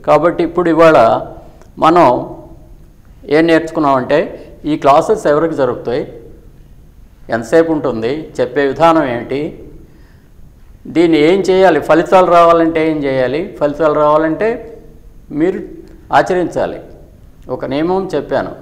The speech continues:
ఇప్పుడు బోర్డు మీద అక్షరాలన్నీ ఉన్నాయి, గజిబిజిగా ఉంది. నీ ఆలోచనలన్నీ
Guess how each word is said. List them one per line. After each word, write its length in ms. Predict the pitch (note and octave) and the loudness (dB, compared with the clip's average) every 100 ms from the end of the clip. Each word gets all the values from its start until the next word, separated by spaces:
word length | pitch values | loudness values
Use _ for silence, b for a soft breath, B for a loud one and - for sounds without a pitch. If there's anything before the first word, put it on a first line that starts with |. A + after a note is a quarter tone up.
| B B B B | B B B B
ఇప్పుడు 220 | - D3+ | -6 -6
బోర్డు 640 | - - - A#2+ D#3 F3 | -6 -14 -8 2 2 2
మీద 240 | F3 F#3 E3+ | 2 2 4
అక్షరాలన్నీ 800 | D3+ D3+ - E3 D#3+ D#3 E3 F#3 | 4 2 2 2 2 2 0 0
ఉన్నాయి, 300 | E3 D3 B2 | 0 0 -2
గజిబిజిగా 560 | C#3+ C3+ D#3+ D#3+ E3+ E3+ | -2 -2 -4 -2 2 2
ఉంది. 300 | D3+ C3 G#2+ | 2 0 -4
నీ 160 | C#3 | -2
ఆలోచనలన్నీ 1000 | C3 C#3+ D#3+ F3 F3 D#3+ D3+ D3+ D3+ D3+ | 2 4 2 0 -2 0 0 0 -2 -6